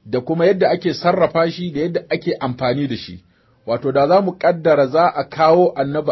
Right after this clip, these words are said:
Adam a cikin wannan zamani, kuma Allah Ta'ala ya masa irin abin da ya masa a baya, sanar da shi abin da ke cikin zamanin,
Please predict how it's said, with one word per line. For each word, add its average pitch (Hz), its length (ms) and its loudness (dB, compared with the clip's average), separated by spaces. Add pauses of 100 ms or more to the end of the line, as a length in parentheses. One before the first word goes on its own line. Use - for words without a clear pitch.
Adam 143 400 0
a - 60 -8
cikin - 300 -10
wannan 147 320 -4
zamani, 117 540 0 (460)
kuma 160 200 0
Allah 196 280 4
Ta'ala 185 380 4
ya 170 120 4
masa 180 280 -2
irin 220 300 0
abin 180 280 0
da 175 80 2
ya 170 80 -2
masa 170 220 -2
a 135 120 -6
baya, 151 280 0
sanar 170 400 0
da 160 100 -2
shi 156 280 -12
abin 151 300 -4
da 160 80 -4
ke 139 180 -8
cikin 156 260 -8
zamanin, 170 500 -2